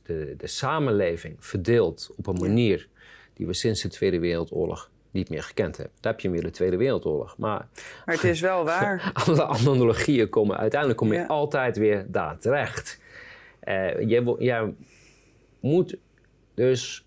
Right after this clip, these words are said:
Speaker 1: een toegangsbewijs hebben om deel te gaan nemen aan de samenleving. Want let op, hè, we hebben het laatste nog niet gezien.
Speaker 2: Nee.
Speaker 1: We gaan binnenkort, eh,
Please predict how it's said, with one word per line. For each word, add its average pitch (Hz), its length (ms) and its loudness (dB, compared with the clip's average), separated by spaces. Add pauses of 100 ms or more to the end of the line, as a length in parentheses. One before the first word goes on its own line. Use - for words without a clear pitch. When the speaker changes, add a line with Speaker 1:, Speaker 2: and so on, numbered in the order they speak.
(160)
Speaker 1:
een 90 320 -2 (220)
toegangsbewijs 117 920 0
hebben 80 380 -8
om 87 200 -4
deel 127 220 2
te 113 100 -8
gaan 98 200 -6
nemen 80 420 -4 (100)
aan 92 140 -8
de - 60 -8
samenleving. 107 640 -6
Want 110 120 2
let 127 200 2
op, 156 140 4
hè, 117 100 0
we 151 60 2
hebben 104 180 0
het 98 100 0
laatste 92 220 -6
nog 117 100 -4
niet 123 140 -6
gezien. - 300 -16 (240)
Speaker 2:
Nee. 147 280 -8
Speaker 1:
We - 80 -8
gaan 90 200 -6
binnenkort, 87 540 -4
eh, 85 200 0